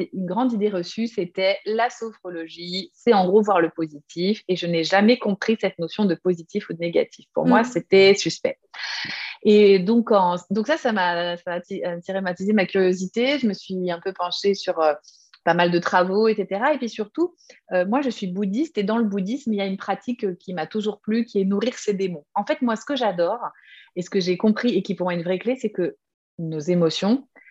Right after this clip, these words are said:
Speaker 1: elles sont pas positives ou négatives, elles sont agréables ou désagréables par contre.
Speaker 2: Mm.
Speaker 1: Et que bien souvent, et tu le dis pour les hypersensibles et c'est vrai, on n'a pas très envie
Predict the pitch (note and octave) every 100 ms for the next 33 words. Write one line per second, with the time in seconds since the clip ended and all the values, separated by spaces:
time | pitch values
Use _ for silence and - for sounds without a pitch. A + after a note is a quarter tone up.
0 | _ F3+ F3 E3+ G3+ G3+ C4 G#3+ G#3+ G3+
1 | E3+ D#3+ D3+ C#3+ - D3+ F3+ - F#3+ F3
2 | F#3 - A#3+ B3 G#3 A3 C4+ A3 G3 G#3+
3 | G3+ F3+ D3+ - G#2+ - - A#3 A#3+ -
4 | - - - - - - F#3+ F#3 F3 E3
5 | F#3+ C4 - A3 F3 D3 - _ _ _
6 | _ - D#3+ E3 D#3 E3+ G3 F3 D#3 D3+
7 | D3+ - D#3 G3 E3+ D3 D3 C3+ - -
8 | - - - - - D#3 D3+ C#3 - C4+
9 | - B3+ G3+ F3 E3 -